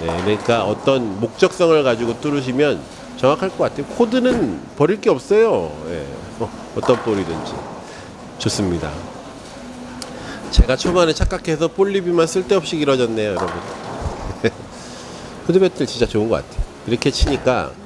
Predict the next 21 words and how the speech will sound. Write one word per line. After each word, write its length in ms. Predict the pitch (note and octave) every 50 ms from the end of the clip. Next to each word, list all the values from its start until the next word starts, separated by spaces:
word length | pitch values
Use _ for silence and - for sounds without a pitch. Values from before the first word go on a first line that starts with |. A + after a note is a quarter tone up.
| - -
라인을 380 | G#2+ G2+ G#2 A2 A#2 B2+ C3 A#2
많이 300 | G2 G2 G#2 B2 C#3 C#3
유지하고 640 | B2+ A2 G2+ G#2+ A#2+ B2 A#2+ G#2+ - G#2+ A#2 A2+ F#2 - - - - -
칠 120 | - E3
수 140 | D3 - G#2+
있더라고요. 420 | F2 - - F2 E2+ D#2+ E2 E2+ E2+ - - - - - - - -
예, 140 | F3 F3+
게임을 840 | E3 - - A3 A#3 A#3+ B3+ B3 A#3+ A#3+ A#3 A#3 A#3 A3+ G3+ F#3 F3
좀 300 | - G3+ F#3+ F3+ D3+ - - - - -
이 220 | E3+ F3 G#3 A3 - - - - - - - - - - - -
리뷰 240 | D3 E3+ F3 G3+ G3
찍은 380 | - - A#3+ A3 B3+ C4 B3
뒤에도 260 | G3 G#3+ G#3+ G3 E3+
계속 300 | F3 - - E3 F#3+ A3
쳤어요. 540 | - - G#3+ - - - D3 C3 B2 C#3 D#3+
근데 340 | E3 D#3+ E3 F3 E3 C3 F#2+ - - - - - - - - - - - - - - - -
이 380 | - D3+ F3+ G#3 G#3+ A3 G#3+ G#3 - -
볼의 340 | G#3 G#3+ G3+ G3+ G3 F#3
장점 520 | F3+ - - C3+ C3+ - - F3 E3 E3 F3
하나 220 | F3 F3 E3+ E3
더는 420 | D#3+ C#3 B2 C3 D#3+ F3 C3+ F2+